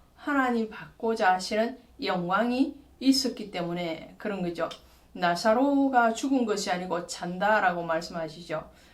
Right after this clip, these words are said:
어, 그 죽음과 같은 고난을 통해서, 어, 하나님이 말씀하시는데 요나가 실질적으로는, 어, 하나님 앞에 제물로 지금 드려지고 있는 거죠.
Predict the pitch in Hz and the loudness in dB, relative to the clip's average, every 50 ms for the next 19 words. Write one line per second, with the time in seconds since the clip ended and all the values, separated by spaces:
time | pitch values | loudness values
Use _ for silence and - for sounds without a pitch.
0 | - - - 185 180 170 170 - - 254 233 226 233 240 226 226 240 - - - | -16 -10 -4 -2 -2 -2 -2 0 2 4 6 6 6 6 4 2 -4 -8 -10 -6
1 | - 269 254 247 233 226 226 220 220 214 208 208 208 - - - _ _ - - | -4 -2 0 2 2 2 2 2 0 -2 -4 -6 -8 -12 -16 -20 _ _ -20 -14
2 | - 196 196 190 185 180 185 185 185 180 180 180 180 175 175 175 180 175 175 - | -12 -10 -8 -6 -6 -2 2 4 4 4 4 2 0 0 0 -2 -2 -4 -2 -2
3 | - 240 262 269 262 - - - - - - - - 170 170 - - 254 269 277 | 2 4 4 4 2 0 -10 -16 -20 -20 -18 -12 -10 -8 -6 -2 0 4 4 6
4 | 247 220 214 202 202 196 - 202 190 185 175 170 - 175 165 160 - - - - | 6 6 6 4 2 -2 -8 -8 -6 -4 -4 -4 -2 -4 -4 -4 -6 -12 -20 -20
5 | - - - - - 170 170 170 165 208 214 208 196 190 185 185 180 180 175 170 | -20 -20 -14 -8 -6 -4 -4 -4 -2 -2 -2 -2 -2 -2 -2 -4 -4 -4 -4 -4
6 | 143 151 165 170 180 185 - - 226 226 214 208 208 208 202 - 214 196 196 - | -4 -4 -4 -4 -2 -2 0 0 0 0 -2 -4 -6 -10 -10 -8 -8 -6 -4 -2
7 | - 208 196 196 185 175 170 175 170 190 202 190 165 165 185 208 214 - - - | -2 -2 -2 -2 -2 -2 -4 -4 -2 2 2 2 2 2 0 -2 -4 -8 -14 -20
8 | - - - - 202 226 269 302 294 285 269 254 247 233 226 220 226 233 202 151 | -20 -18 -6 0 4 6 6 8 8 8 8 8 8 8 8 6 4 4 4 2
9 | 135 - - - - - - - - - - 320 285 285 311 311 320 294 294 269 | 0 -4 -12 -20 -20 -20 -20 -12 -6 -2 0 0 0 2 2 0 0 2 2 2
10 | 254 233 220 208 202 214 240 262 269 277 - - - - - - - - 190 185 | 2 2 2 2 2 2 2 2 0 0 -4 -14 -20 -20 -20 -12 -8 -6 -6 -2
11 | 190 269 311 339 320 311 294 269 247 226 233 - 233 208 202 202 196 190 180 180 | 0 2 6 6 6 6 6 6 4 4 2 0 0 2 2 2 2 0 -2 -4
12 | 180 - 175 185 196 190 - - 233 262 311 370 339 269 233 220 190 190 185 - | -6 -8 -10 -10 -8 -4 2 6 6 8 8 6 6 4 2 2 0 -2 -4 -4
13 | 175 175 170 165 160 165 - - - 202 202 208 202 196 196 175 170 160 156 160 | -2 -2 -2 -2 -4 -8 -8 -6 -2 0 0 0 0 -2 -4 -4 -4 -4 -6 -6
14 | 160 - 160 - - - - - | -8 -10 -10 -8 -6 -6 -6 -8